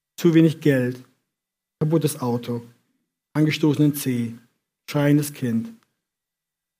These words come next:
Das sind nur die Faktoren, die rausdrücken, was bei dir im Herzen schon drin ist. Das gilt auch für dich, lieber Christ. Aber das ist,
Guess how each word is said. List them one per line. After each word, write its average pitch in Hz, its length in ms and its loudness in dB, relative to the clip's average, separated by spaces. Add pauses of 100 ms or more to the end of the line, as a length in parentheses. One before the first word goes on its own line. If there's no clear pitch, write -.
(1600)
Das 180 160 4
sind 220 140 8
nur 226 140 10
die 208 80 6
Faktoren, 226 500 6
die 208 80 6
rausdrücken, 196 600 4
was 175 120 4
bei 170 120 6
dir 180 100 6
im 175 60 6
Herzen 180 280 2
schon 180 180 6
drin 240 200 8
ist. - 320 -6 (920)
Das 131 140 -6
gilt 185 160 4
auch 175 120 4
für 190 100 4
dich, 175 160 4
lieber 165 220 6
Christ. - 420 0 (520)
Aber 147 140 4
das 151 140 4
ist, - 240 2